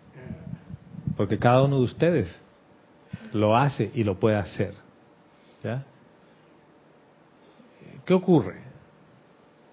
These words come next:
Si uno siempre está acostumbrado a escribir, a escuchar la clase y él es ins-, el instructor el que dirige una,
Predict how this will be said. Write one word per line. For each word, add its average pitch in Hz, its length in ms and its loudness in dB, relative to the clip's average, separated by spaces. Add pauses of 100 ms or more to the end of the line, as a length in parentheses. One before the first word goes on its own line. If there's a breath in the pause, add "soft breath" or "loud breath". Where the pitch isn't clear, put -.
(800)
Si - 200 0
uno 160 180 4
siempre 190 300 4
está 175 140 2
acostumbrado 143 520 4
a 139 40 6
escribir, 127 400 2
a 127 80 2
escuchar 139 420 2
la 143 120 4
clase 147 380 2
y 135 120 2
él 123 120 4
es 127 120 0
ins-, 127 280 -4
el 123 220 4
instructor 117 560 2
el 143 100 2
que 135 80 2
dirige 120 320 4
una, 123 440 -2